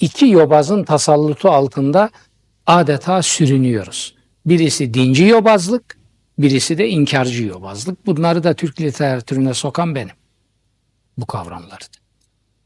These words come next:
Dinci yobazlık, inkarcı yobazlık. Ve bunlar son yıllarda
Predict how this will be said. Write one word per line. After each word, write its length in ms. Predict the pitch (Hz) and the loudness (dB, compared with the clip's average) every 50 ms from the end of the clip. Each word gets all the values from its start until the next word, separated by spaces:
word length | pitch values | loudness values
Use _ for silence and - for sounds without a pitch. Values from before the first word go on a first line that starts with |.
| _ _ _ _ _ _ _ _ _ _ _ _ _ _ - | _ _ _ _ _ _ _ _ _ _ _ _ _ _ -2
Dinci 320 | 117 117 120 127 120 170 | 0 2 2 4 4 4
yobazlık, 840 | 196 214 208 202 208 214 208 180 175 196 247 247 - - - _ _ _ _ _ _ _ _ _ _ _ _ _ - | 6 6 6 6 6 4 4 2 0 -2 -2 -4 -4 -8 -20 _ _ _ _ _ _ _ _ _ _ _ _ _ 0
inkarcı 560 | 151 143 143 131 - 143 135 135 127 117 123 | 2 4 4 2 2 2 0 0 0 -2 -4
yobazlık. 800 | 113 95 90 90 87 87 85 - - - - - - - - _ _ _ _ _ _ _ _ _ _ _ _ _ _ _ _ _ _ _ _ _ _ _ _ _ - | -4 -6 -8 -10 -14 -16 -14 -14 -16 -16 -18 -20 -20 -20 -20 _ _ _ _ _ _ _ _ _ _ _ _ _ _ _ _ _ _ _ _ _ _ _ _ _ 2
Ve 140 | 175 180 | 4 4
bunlar 380 | 190 254 254 240 180 175 185 - - - - _ _ _ _ _ _ _ _ | 4 4 4 6 4 4 2 0 -4 -14 -16 _ _ _ _ _ _ _ _
son 260 | - - - 226 240 | -18 -4 0 2 4
yıllarda 760 | 240 220 185 170 156 151 143 139 135 135 170 214 226 240 - | 6 6 6 6 6 4 4 4 4 2 2 2 2 0 -2